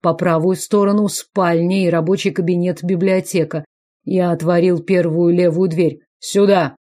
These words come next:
Офицерам пришлось повозиться, чтобы втащить огромный кристалл. Тот, благодаря маскирующему заклятию, казался сгустком тьмы. Когда длоры, наконец, положили его на обеденный стол, я вернулся с ними наверх и спустился с ними назад.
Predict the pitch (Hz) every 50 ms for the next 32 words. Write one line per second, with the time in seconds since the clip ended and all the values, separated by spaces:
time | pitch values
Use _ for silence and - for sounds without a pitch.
0 | _ _ _ _ _ _ _ _ _ _ - 185 175 147 190 156 - 220 214 190
1 | 170 156 160 170 165 156 - 185 180 175 170 - - 170 170 175 175 156 202 220
2 | 220 - - 151 147 - - 175 160 156 165 147 151 - - - 180 175 170 -
3 | - - 185 151 - 180 170 160 170 185 180 170 170 170 165 170 190 190 170 -
4 | - - 160 143 131 123 - _ _ _ _ _ _ - - 185 175 160 165 -
5 | 160 160 185 180 170 180 165 180 175 175 180 175 175 175 175 170 - - 185 180
6 | 185 185 175 170 165 - - 180 175 180 160 180 175 170 185 185 190 185 185 -
7 | 160 151 - 170 160 151 180 180 170 156 - - 175 170 170 156 160 160 185 175
8 | 151 - - - - 185 180 165 - - 196 208 190 156 - - _ _ _ _
9 | _ _ _ - - 202 190 185 196 202 190 170 190 202 202 185 175 175 175 170
10 | 170 196 190 196 190 180 160 - - 190 185 190 196 190 190 214 196 180 180 165
11 | 170 185 170 180 196 190 180 180 180 170 175 190 160 180 185 190 180 - - -
12 | 226 226 226 202 160 165 180 185 202 214 185 175 175 160 170 180 196 196 180 -
13 | - 170 165 165 - 185 190 208 202 190 180 175 170 165 165 208 214 185 156 -
14 | 185 190 196 185 - - 175 156 - - 185 185 196 - - 214 - - 202 202
15 | 202 202 208 185 _ - - 165 175 175 180 165 147 156 143 143 -